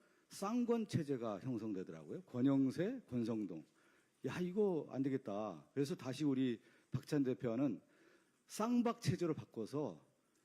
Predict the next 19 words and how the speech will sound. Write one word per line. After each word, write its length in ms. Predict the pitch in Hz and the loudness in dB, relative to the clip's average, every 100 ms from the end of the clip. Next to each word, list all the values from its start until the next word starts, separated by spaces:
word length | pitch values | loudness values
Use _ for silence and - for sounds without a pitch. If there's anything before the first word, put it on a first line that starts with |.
| _ - | _ -2
좀 260 | 135 160 | 0 2
더 140 | 175 175 | 2 0
강화된 800 | - 123 143 151 156 185 202 175 | -4 -6 -2 0 0 -2 -6 -10
체제로서의 1000 | - 170 170 156 - 135 131 139 185 247 - _ _ | -6 -2 0 -2 -2 -2 0 2 0 -2 -12 _ _
전선을 400 | - 139 131 147 | -2 2 4 4
구축하자, 600 | 143 - - - 127 92 - - | 2 -4 -12 -12 -10 -10 -12 -8
이렇게 320 | 117 - 120 | -6 -2 -2
말씀드렸고, 880 | 95 98 127 104 82 - 131 85 - _ _ - - _ _ | -2 -4 -6 -6 -8 -10 -8 -8 -12 _ _ -20 -20 _ _
근데 140 | 196 | -2
그것이 560 | 202 170 233 196 220 202 - | 0 2 2 2 0 -2 -2
중에 200 | 180 185 | 0 2
하나가 280 | 180 185 | 2 0
뭐냐면, 240 | 170 160 180 | 2 2 0
박찬대 460 | 143 - 180 185 | -4 -4 -2 0
대표의 640 | 165 - - 151 156 180 - | 0 -2 0 2 2 2 -2
리더십 380 | 127 170 151 - | 0 0 0 0
중에 120 | 156 | 0
하나가 220 | 139 139 | 0 0
뭐냐면, 400 | 135 117 156 135 | -2 -2 -2 -2